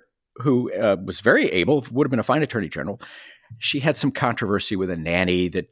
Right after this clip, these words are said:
I think had, was not documented or something. Then he switched to Kimba Wood, who's a distinguished federal judge, still is. She would have been remarkable. She had some slightly lesser nanny problem. So <laughs> he, he settled on Janet, who he had never met. Fortunately, had no children,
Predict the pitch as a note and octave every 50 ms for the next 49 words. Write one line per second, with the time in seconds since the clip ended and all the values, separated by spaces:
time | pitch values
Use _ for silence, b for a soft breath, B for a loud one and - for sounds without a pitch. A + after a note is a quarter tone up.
0 | - - - - G2 F#2 - F#2+ - - - G2+ E2+ - - _ - - G2 -
1 | G#2 F2 - - E2+ - - - - C2+ - - - - - C#2+ - - - -
2 | B B B B B B B - B2+ C#3 D3+ D3+ E3+ D#3+ - - - - D3 -
3 | - - - D3+ A#2+ - D3+ C3+ B2 A#2+ B2+ F3+ G#3+ - - - - B2+ A#2+ -
4 | G2 E2 - G2+ - - - F#3+ G#3+ D#3 B2 - - C3+ A#2 G#2+ F#2 E2 - F2+
5 | F#2+ - - - D#3 D#3 B2+ A#2 B2+ - - - - C3 - - F3 D#3+ D#3 D3
6 | D#3+ D#3 D3+ D#3+ E3 F#3+ G#3+ G3+ G#3 - - - - _ _ _ _ _ _ _
7 | _ - - - D#3+ E3+ D#3+ D#3 - F#3+ D#3+ C#3+ - - - F3 F#3+ F#3+ E3+ C3+
8 | E3+ E3 E3+ C#3+ E3 F#3+ F#3 - D3+ A2+ F2 - - A#2+ A#2+ G#2+ F#2 F#2 F2 -
9 | - G2 D2 C#2 C2+ C2 - _ _ _ _ _ _ _ _ _ _ _ _ _
10 | - - G3 F3 - - - - - - C#4+ A3 - - B B B B B A#3
11 | F3+ - - A3+ A#3+ A#3+ G#3 F3+ D3+ B2+ - D#3+ F#3+ G3 E3 C#3 - - E3 F#3+
12 | F#3+ C#4 G3+ G3+ E3+ F3 G3 A3+ C4 D4+ C#4 A#3+ E4 D#4+ A#2 F#2+ - - _ b
13 | b b b b b b b b b _ - C3+ D#3 - - - F3 - - -
14 | D3 D#3 C#3+ D#3 C#3+ E3 - - - - C3 E2 D2+ D2 -